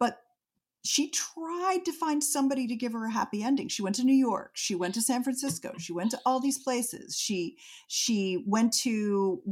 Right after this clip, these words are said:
Speaker 1: one guy and he ended up being more like a, you know, gigolo girlfriend, boyfriend experience kind of a guy.
Speaker 2: Yeah.
Speaker 1: And, um, then she went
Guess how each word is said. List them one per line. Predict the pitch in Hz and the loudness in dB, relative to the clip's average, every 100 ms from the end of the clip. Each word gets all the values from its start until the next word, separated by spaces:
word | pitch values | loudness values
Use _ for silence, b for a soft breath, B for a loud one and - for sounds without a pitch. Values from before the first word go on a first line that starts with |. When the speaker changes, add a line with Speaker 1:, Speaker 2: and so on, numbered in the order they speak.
| - | -6
Speaker 1:
one | 202 233 240 | 2 4 4
guy | 240 | 4
and | 233 220 | 4 4
he | 233 220 | 4 2
ended | 214 | 0
up | 202 196 | -2 -2
being | 214 202 | 2 4
more | 196 | 4
like | 202 190 | 2 0
a, | 175 170 | 0 0
you | 202 | 0
know, | 185 170 | 0 0
gigolo | 190 185 180 175 | 0 2 4 4
girlfriend, | 175 170 175 160 160 160 | 4 0 0 -2 -2 -2
boyfriend | 175 170 175 160 | 0 -2 -2 -4
experience | 151 - 202 196 196 196 | -4 -2 0 2 0 -2
kind | 214 190 | -2 0
of | |
a | 190 | 2
guy. | 190 180 180 180 180 | 2 4 2 0 -2
Speaker 2:
Yeah. | 165 | -4
Speaker 1:
And, | 165 - - B B B - | -4 -6 -10 B B B -2
um, | 180 165 160 156 151 151 151 - _ _ _ - - _ - | 2 2 2 -2 -4 -8 -10 -14 _ _ _ -20 -20 _ -4
then | 190 202 190 185 185 180 180 175 - | 2 4 4 4 2 0 -2 -4 -4
she | - 208 | 0 2
went | 185 180 | 2 0